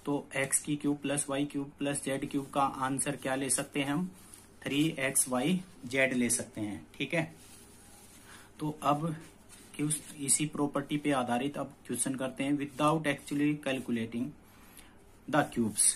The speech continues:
यहाँ cube दे रखा है, बारह का cube आपको ऐसे नहीं करना, बारह गुणा में बारह जो answer आया एक सौ चौवालीस, उसको बारह से फिर product कर दिया, ऐसे नहीं करना आपको,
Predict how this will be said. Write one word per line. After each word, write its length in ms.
यहाँ 220
cube 240
दे 100
रखा 260
है, 100
बारह 240
का 140
cube 260
आपको 300
ऐसे 220
नहीं 140
करना, 300
बारह 360
गुणा 240
में 220
बारह 360
जो 200
answer 380
आया 120
एक 180
सौ 140
चौवालीस, 540
उसको 300
बारह 320
से 160
फिर 260
product 380
कर 140
दिया, 360
ऐसे 280
नहीं 160
करना 260
आपको, 300